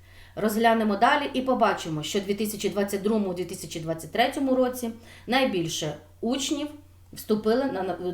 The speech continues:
до навчання, на навчання до нашого навчального закладу. Аналізуючи книгу Барбари Прайтлер «На їхньому боці», хочу виділити наступне.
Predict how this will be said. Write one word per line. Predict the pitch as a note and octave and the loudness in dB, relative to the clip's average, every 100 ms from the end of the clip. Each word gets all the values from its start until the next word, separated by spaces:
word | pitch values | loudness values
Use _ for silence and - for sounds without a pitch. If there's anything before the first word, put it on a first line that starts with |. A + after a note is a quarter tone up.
| D#3+ | -6
до | F3+ G#3 G3+ | -2 2 2
навчання, | F3+ - F#3+ A3+ C4 F3 F3 | 0 -2 -2 0 0 -2 -2
на | G3+ A3 | 0 2
навчання | G#3 G3 G3+ B3 C4 | 2 0 -2 -2 0
до | |
нашого | F3+ A#3 B3 F#3 | 2 2 2 -2
навчального | E3+ - G3 G3 F#3 | -2 -2 -2 -2 -4
закладу. | D3+ C#3 C3+ C3 D#3 - - - - - - - - - - - - | -4 -6 -6 -12 -14 -18 -20 -20 -20 -20 -20 -20 -20 -20 -20 -18 -2
Аналізуючи | F#3 G#3 A#3+ A#3 F#4 F#4 - | 2 4 4 4 4 4 0
книгу | - C4+ C4 A#3+ - | 0 2 4 4 0
Барбари | - A3 A3 G#3 G3+ | 4 4 6 2 2
Прайтлер | - B3 D4 E4 F#3 D3+ - | 0 2 2 2 -2 -6 -8
«На | F#3+ G#3+ | -2 0
їхньому | G#3+ G#3+ G3 F#3+ | 2 0 0 0
боці», | F#3+ F3 E3+ E3 D#3 - - | 0 0 0 -4 -10 -12 -2
хочу | B3+ C4 B3+ | 0 2 2
виділити | C4+ C4 B3+ A#3 | 2 2 2 2
наступне. | A3 - F#3 E3+ D3+ | 0 -2 -6 -4 -6